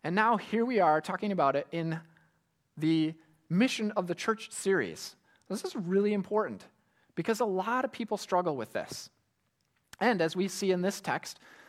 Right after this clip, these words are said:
the devil wants to get a foothold. And when we get angry and we lash out at other people, we're allowing the devil to get that foothold. 'Cause the devil wants to feed us lies. He wants us to believe all those negative things about ourselves, about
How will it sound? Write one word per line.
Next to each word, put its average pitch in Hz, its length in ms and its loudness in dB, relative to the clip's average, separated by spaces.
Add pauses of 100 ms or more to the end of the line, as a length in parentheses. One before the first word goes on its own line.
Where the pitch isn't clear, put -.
(140)
the 165 100 0
devil 233 400 2
wants 180 400 0 (180)
to 165 480 0
get 175 140 2
a 190 40 -2
foothold. 156 500 2
And 180 140 0
when 185 180 0
we 254 340 -2
get 220 320 -2
angry 190 520 0
and 175 140 0
we 180 160 0
lash 190 480 -2
out 202 160 4
at 190 80 0
other 180 160 0
people, 180 380 -4
we're 175 140 2
allowing 196 580 0
the 180 60 0
devil 151 280 0
to - 120 -8
get 202 220 2
that 160 160 -2
foothold. 110 560 -6 (640)
'Cause 185 120 -4
the 214 80 2
devil 247 260 2
wants 226 280 0
to 196 80 -4
feed 196 200 -4
us 185 160 -2
lies. 135 480 -4 (200)
He 247 140 -4
wants 285 300 0
us 269 120 -8
to - 100 0
believe 196 320 -2
all 190 120 2
those 175 220 -2
negative 170 380 -2
things 170 300 -4
about 139 180 -2
ourselves, 147 480 0
about 127 260 -2